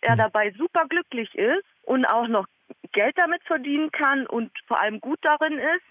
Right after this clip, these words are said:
Speaker 1: dann kann jeder, ob Mann oder Frau, erfolgreich in dem sein, was er da macht.
Speaker 2: Du machst
Speaker 1: Ja.
Speaker 2: es auf jeden Fall gerne, höre ich da raus.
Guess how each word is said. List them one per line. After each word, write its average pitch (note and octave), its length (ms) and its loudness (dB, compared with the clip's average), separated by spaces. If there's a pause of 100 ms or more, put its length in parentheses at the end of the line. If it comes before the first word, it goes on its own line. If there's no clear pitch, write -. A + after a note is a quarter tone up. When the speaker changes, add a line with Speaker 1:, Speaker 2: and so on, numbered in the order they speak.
(160)
Speaker 1:
dann B3 440 2 (160)
kann A3 220 -2
jeder, A#3+ 500 2
ob - 160 -4
Mann D4 240 -2
oder G3 240 -2 (120)
Frau, F#3+ 260 0
erfolgreich B3 680 0
in F#3+ 180 -10
dem F#3 240 -8
sein, F3 220 0
was F3 180 -2
er F3 100 0
da E3 140 -2
macht. E3 320 -4 (600)
Speaker 2:
Du D3 100 0
machst E3 180 2
Speaker 1:
Ja. - 20 4
Speaker 2:
es F#3 60 4
auf D#3+ 120 4
jeden D#3+ 140 2
Fall C3+ 320 2
gerne, D#3 600 2
höre F3 160 4
ich F3+ 60 -4
da E3+ 140 2
raus. E3 320 2